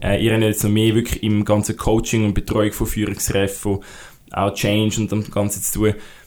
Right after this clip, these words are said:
Wie nehmt ihr jetzt wahr, was sind so ein bisschen Erfolgsrezepte von der Kommunikation zwischen Führungskräften, auch wenn man es wirklich jetzt mal bildlich darstellt, von ganz oben bis ganz unten,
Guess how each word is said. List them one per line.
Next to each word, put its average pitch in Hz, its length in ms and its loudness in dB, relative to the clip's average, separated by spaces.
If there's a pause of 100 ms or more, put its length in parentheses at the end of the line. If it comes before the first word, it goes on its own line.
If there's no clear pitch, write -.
(120)
Wie 104 160 0
nehmt 120 320 2
ihr 120 280 4
jetzt 110 340 -2
wahr, 107 500 4 (160)
was 107 140 -2
sind 123 120 0
so 123 60 0
ein 120 80 0
bisschen 113 140 2
Erfolgsrezepte - 1000 0
von 110 120 0
der 107 80 -4
Kommunikation 110 720 0
zwischen 110 260 -6
Führungskräften, 117 760 0
auch 101 60 2
wenn 107 80 4
man 113 60 2
es 104 120 -2
wirklich 120 180 -2
jetzt - 280 -4
mal 110 280 4 (520)
bildlich 120 260 -2
darstellt, 113 400 0
von 107 80 -10
ganz 117 260 0
oben 120 280 -2
bis 110 180 -6
ganz 110 260 -2
unten, 117 480 -2